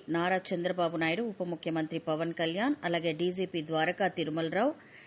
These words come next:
ఇంకా ప్రముఖులు హాజరై ప్రారంభోత్సవం చేశారు. ఈ సందర్భంగా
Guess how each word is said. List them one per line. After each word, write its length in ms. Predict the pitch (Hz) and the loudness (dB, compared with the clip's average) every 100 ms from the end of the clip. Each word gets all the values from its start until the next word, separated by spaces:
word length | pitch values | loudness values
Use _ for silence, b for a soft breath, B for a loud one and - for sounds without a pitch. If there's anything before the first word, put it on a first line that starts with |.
| B | B
ఇంకా 200 | 220 254 | -4 -2
ప్రముఖులు 520 | 294 208 196 226 277 233 | 0 4 2 2 -2 -2
హాజరై 460 | - 170 175 180 | 0 -2 2 0
ప్రారంభోత్సవం 800 | - 170 165 170 147 147 180 202 214 | 0 0 0 0 -4 -4 -4 -4 -2
చేశారు. 340 | 143 - 139 92 | -4 -2 -4 -4
ఈ 120 | 147 | -4
సందర్భంగా 480 | 160 160 165 175 247 | -2 -2 -2 0 0